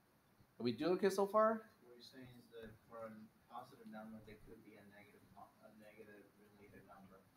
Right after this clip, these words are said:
Speaker 1: Yep. A bit pattern has no specific thing, has no particular meaning to it. Because one one zero one can simply mean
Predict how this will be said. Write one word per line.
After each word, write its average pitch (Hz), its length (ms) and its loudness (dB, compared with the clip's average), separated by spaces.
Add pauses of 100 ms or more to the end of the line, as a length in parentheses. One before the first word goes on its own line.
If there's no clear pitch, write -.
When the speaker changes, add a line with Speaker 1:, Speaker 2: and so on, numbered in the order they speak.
(220)
Speaker 1:
Yep. 131 200 -2 (720)
A 127 80 6
bit 226 240 10
pattern 185 340 10
has 147 240 2
no 135 340 4
specific 135 600 -2
thing, 110 400 -2 (180)
has 120 240 2
no 165 140 10
particular 131 400 2
meaning 113 480 6
to 90 140 -10
it. - 200 -16 (560)
Because 135 320 0
one 196 240 4
one 233 220 2
zero 208 400 -2
one 180 380 -6 (460)
can 147 220 -2
simply 226 360 -6 (100)
mean 156 260 -6